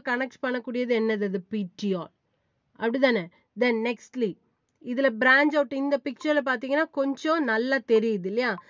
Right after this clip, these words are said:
Which I'll mark with bl-, uh, blue color. இங்க பாருங்க, இந்த பிரான்ச் அவுட் ஆகி நிக்குது இல்லையா? அதுதான் வெயின்ஸ். அதுதான் இப்ப நம்ம படிச்சோம், இன்னைக்கு ஆன்சர் கீ டிஸ்கஸ் பண்ணப்போ சொன்னோம் இல்லையா?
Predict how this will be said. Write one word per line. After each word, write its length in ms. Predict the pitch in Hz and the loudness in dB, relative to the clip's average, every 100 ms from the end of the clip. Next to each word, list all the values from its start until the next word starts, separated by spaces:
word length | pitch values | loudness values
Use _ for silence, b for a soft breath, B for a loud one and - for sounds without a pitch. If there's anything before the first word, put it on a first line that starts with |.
| B - | B -10
Which 200 | 208 233 | -4 -2
I'll 200 | 208 214 | 0 0
mark 240 | 208 220 208 | 0 -2 -2
with 140 | 208 202 190 190 | -2 -2 -6 -8
bl-, 0 | |
uh, 460 | 202 202 196 190 | -8 -4 -4 -4
blue 300 | 180 220 233 214 | -2 4 4 4
color. 240 | 196 180 - | -4 -4 -10
இங்க 200 | - 226 | -6 -6
பாருங்க, 460 | 214 233 247 254 262 _ _ _ _ _ | -2 -2 -2 -4 -8 _ _ _ _ _
இந்த 160 | 220 | -6
பிரான்ச் 380 | 214 233 254 277 | -2 2 2 2
அவுட் 200 | 277 262 | 0 0
ஆகி 160 | 240 247 | -2 -2
நிக்குது 300 | 226 247 220 | -4 -6 -4
இல்லையா? 400 | 240 311 233 185 _ _ _ | 0 0 0 -4 _ _ _
அதுதான் 580 | 180 190 208 214 262 190 | -6 -4 -2 0 -2 0
வெயின்ஸ். 400 | 214 214 208 208 | 2 2 2 -2
அதுதான் 420 | 190 208 226 269 | -4 -2 2 2
இப்ப 200 | 269 - | 2 -2
நம்ம 220 | 220 220 220 | -4 -2 -4
படிச்சோம், 300 | 214 214 220 | -2 -2 -2
இன்னைக்கு 280 | 233 220 214 | 0 0 -2
ஆன்சர் 300 | 208 214 233 | -4 -2 -6
கீ 140 | 214 226 | -4 -2
டிஸ்கஸ் 360 | 208 - 226 | -2 -2 -8
பண்ணப்போ 320 | 226 214 208 247 | -4 -4 -4 -6
சொன்னோம் 260 | 226 214 220 | -4 -2 -2
இல்லையா? 380 | 214 240 294 | -2 0 0